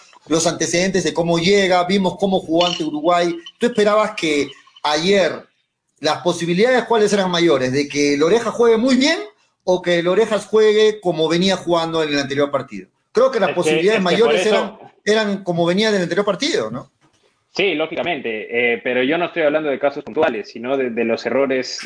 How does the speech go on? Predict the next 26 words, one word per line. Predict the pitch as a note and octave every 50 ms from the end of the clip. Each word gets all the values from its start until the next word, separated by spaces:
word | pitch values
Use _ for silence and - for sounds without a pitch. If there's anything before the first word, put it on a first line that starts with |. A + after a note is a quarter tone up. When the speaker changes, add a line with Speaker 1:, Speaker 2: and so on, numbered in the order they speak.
| -
Speaker 2:
eh, | - A2+ A2 A2 A2 A2+ - A#2+
en | A#2+ A#2
general | - - A#2+ A2+ A2+ A#2 C3+ C#3+ C#3+ B2+
que, | - A#2 - -
que | - A2 -
comete | - A2 A#2 B2 A#2 B2+ A#2
Ricardo | G#2+ G#2+ - A#2+ A#2+ -
Gareca. | A2 C3 C3+ - - - - _ _ _ _ _ _ _ _ _ _ _ _ _
Porque | - B2 A#2 B2+
si | C3+ - D3+
vamos | D3+ F3+ G3+ F#3+ G3
a | G3
analizar | E3 D#3 D3 D3+ C#3 - F3+ E3+ -
caso | F3+ F3+ - F3+ E3+
por | - D3 C#3
caso, | - E3 E3+ E3+ - - F#3+ G3 G3 -
podrían | - C#3+ C3+ C#3+ D#3+ D#3+ D3+ C#3
haber, | C3 C3 C#3+ D#3 D3+ C#3+
eh, | C#3 C3
miles | C3+ C#3+ D#3 D#3 D#3 C#3 -
de | C3+
factores | - - A2+ - - D3 C#3+ C3+ B2+ A2+
de | A2
por | F#2 A#2 A2 -
medio, | F#3+ G3+ B2+ B2+ A2 G#2 G#2
¿no? | G#2+ A2 A2 -